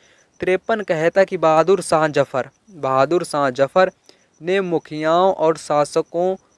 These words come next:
को चिट्ठी लिखकर अंग्रेज़ों से लड़ने के लिए भारतीय राज्यों का एक संघ बनाने का आह्वान किया। बिल्कुल किया था।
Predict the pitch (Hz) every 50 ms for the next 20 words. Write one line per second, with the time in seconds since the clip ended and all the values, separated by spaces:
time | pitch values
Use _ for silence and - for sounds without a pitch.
0 | _ _ - 190 190 185 - - 180 170 _ _ - 202 214 202 180 156 - _
1 | - 190 185 - - - 156 156 147 147 156 156 151 156 185 185 - - 175 165
2 | 151 143 147 147 156 160 170 180 196 185 - - 143 139 131 127 131 151 165 165
3 | 151 131 127 127 131 135 135 135 _ - 175 180 185 180 156 151 151 151 143 131
4 | 143 160 175 175 - 170 151 - 160 156 - - 139 - - 160 160 175 175 160
5 | 139 131 143 139 143 143 143 151 160 160 - - - 139 139 131 127 131 135 143
6 | 147 143 - - 147 139 135 139 139 139 135 135 160 156 143 143 156 160 156 156
7 | 147 165 160 165